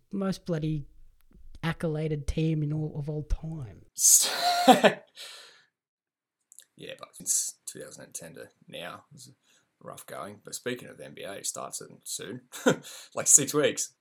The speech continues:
Speaker 2: I think twenty, twenty-first of December starts back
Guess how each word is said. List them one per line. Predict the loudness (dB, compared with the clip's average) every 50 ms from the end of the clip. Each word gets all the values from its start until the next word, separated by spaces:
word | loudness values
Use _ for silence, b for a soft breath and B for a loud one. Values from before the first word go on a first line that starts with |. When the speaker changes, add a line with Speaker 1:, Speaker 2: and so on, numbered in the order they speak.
| _
Speaker 2:
I | -12 -12
think | -10 -10
twenty, | -8 -8 -8 -6 -6 -8 -8 -10 -10 -12 -14 -16 -18 -20 _ _ _ _ _ _ _ -12
twenty-first | -10 -8 -8 -8 -8 -8 -6 -6 -6
of | -6 -4
December | -2 -2 -2 -2 -2 -6 -6 -8 -8 -10 -16 _ -20 -16
starts | -14 -12 -12 -12 -14 -14 -16
back | -20 -18 -18